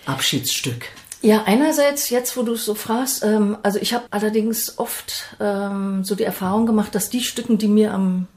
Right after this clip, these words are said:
Speaker 2: am meisten am Herzen liegen, dass die nicht unbedingt den anderen am Herzen liegen.
Speaker 1: Aber das
Speaker 2: Oder
Speaker 1: kann dir ja wurscht sein, das ist ja dein Abschiedsstück.
Speaker 2: Na, dann
Speaker 1: Sondern?
Speaker 2: kann's mir auch wurscht sein, was ich, was da überhaupt läuft, auf <laughs> meiner, wenn's mir wurscht ist. Also eigentlich geht's ja darum,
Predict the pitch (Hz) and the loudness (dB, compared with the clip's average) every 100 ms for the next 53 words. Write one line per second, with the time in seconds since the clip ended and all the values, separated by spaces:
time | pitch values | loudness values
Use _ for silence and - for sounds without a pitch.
0 | _ - 170 165 208 247 208 185 170 220 | _ -6 -4 0 0 0 -2 -2 -2 -2
1 | - - 190 175 220 262 - - _ _ | -2 0 2 2 0 0 -8 -20 _ _
2 | 196 190 - 202 - 202 190 185 180 - | -4 -2 0 0 0 -2 0 0 0 -2
3 | - - 170 185 233 165 151 147 143 - | -10 -6 -4 -2 -2 -2 -6 -10 -8 -10
4 | 143 135 123 - _ _ _ - 190 180 | -10 -12 -16 -18 _ _ _ 0 4 4
5 | 175 160 165 147 170 208 - 135 117 127 | 4 4 4 4 2 -2 -2 -4 -4 -4
6 | 160 147 147 160 165 120 - 120 - - | -2 0 0 -2 -4 -6 -8 -8 -10 -10
7 | 120 120 - _ _ _ _ - 185 170 | -12 -14 -18 _ _ _ _ -4 -2 0
8 | 170 208 220 226 220 214 220 233 - 220 | 0 2 2 2 2 0 -2 -2 -4 0
9 | 208 190 202 - - 185 196 190 180 254 | 0 -2 -8 -10 -8 -6 -4 -2 -2 -4
10 | - 175 165 - - 208 - - - 233 | -6 -6 -6 -8 -4 0 0 -2 -6 -2
11 | 202 285 - - 285 - 311 - - - | 0 0 -2 -4 -4 -2 0 0 -2 -4
12 | - - - - 208 214 196 220 208 254 | -4 -8 -8 0 4 4 4 2 2 -2
13 | 233 233 208 220 226 233 | 0 4 4 6 4 2